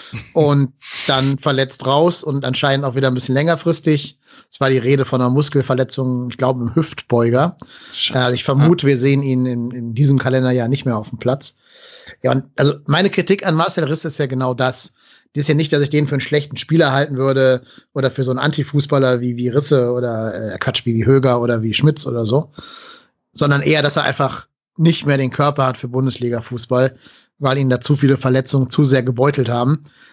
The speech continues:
Speaker 2: Ja, und
Speaker 1: Mhm.
Speaker 2: das haben wir dann ja auch da gesehen. Also ich glaube, es war sogar ohne Fremdeinwirkung. Ich weiß es grad nicht genau, wo er sich verletzt hat bei
Speaker 1: Ich wo-, ich hab das tatsächlich auch, äh, gar nicht mitbekommen, dass das und wo. So, also, keine Ahnung,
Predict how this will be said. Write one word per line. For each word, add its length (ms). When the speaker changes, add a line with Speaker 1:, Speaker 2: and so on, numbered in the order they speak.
Speaker 2:
Ja, 140
und 60
Speaker 1:
Mhm. 40
Speaker 2:
das 120
haben 120
wir 40
dann 140
ja 100
auch 100
da 180
gesehen. 440
Also 240
ich 120
glaube, 260
es 100
war 100
sogar 240
ohne 160
Fremdeinwirkung. 760
Ich 140
weiß 160
es 80
grad 160
nicht 160
genau, 240
wo 120
er 40
sich 140
verletzt 340
hat 180
bei 220
Speaker 1:
Ich 200
wo-, 120
ich 220
hab 120
das 140
tatsächlich 380
auch, 180
äh, 280
gar 140
nicht 140
mitbekommen, 580
dass 480
das 240
und 240
wo. 320
So, 120
also, 440
keine 240
Ahnung, 320